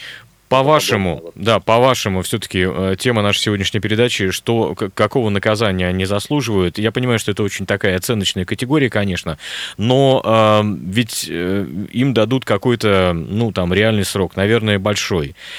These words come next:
Speaker 1: Исправятся ли они и, и, и что будет сделано для того, чтобы они исправились?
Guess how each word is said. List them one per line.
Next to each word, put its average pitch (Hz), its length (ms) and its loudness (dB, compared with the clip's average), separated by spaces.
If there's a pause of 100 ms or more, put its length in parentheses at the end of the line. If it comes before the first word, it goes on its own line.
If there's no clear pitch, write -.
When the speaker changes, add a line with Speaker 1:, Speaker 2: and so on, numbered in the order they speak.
(160)
Speaker 1:
Исправятся 147 640 2
ли 110 100 4
они 117 480 2
и, 104 540 -2
и, 113 260 -4
и 120 100 -2
что 143 240 0
будет 117 300 2
сделано 92 480 0
для 80 140 -8
того, 98 180 0
чтобы - 240 -8
они 87 160 -2
исправились? - 580 -8